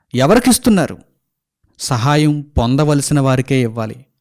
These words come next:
అందులో ఎటువంటి రాగద్వేషాలకు పోకుండా, పక్షపాతం లేకుండా, ఎవరైతే సహాయం పొందటానికి అర్హులో వారికి మాత్రమే ఇవ్వాలి. అలా ఎవరైతే సహాయం చేస్తారో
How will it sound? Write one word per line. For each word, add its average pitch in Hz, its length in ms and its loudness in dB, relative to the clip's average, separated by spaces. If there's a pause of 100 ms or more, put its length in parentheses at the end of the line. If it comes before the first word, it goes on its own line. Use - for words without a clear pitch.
(540)
అందులో 123 360 0
ఎటువంటి 135 380 0
రాగద్వేషాలకు 135 840 0
పోకుండా, 117 500 -8 (460)
పక్షపాతం 170 640 0
లేకుండా, 131 440 -6 (600)
ఎవరైతే 202 380 2
సహాయం 202 520 4
పొందటానికి 180 600 2
అర్హులో 160 380 4
వారికి 139 360 0
మాత్రమే 127 440 -2
ఇవ్వాలి. 107 460 -8 (140)
అలా 110 320 -6 (640)
ఎవరైతే 160 400 2
సహాయం 185 480 2
చేస్తారో 165 540 0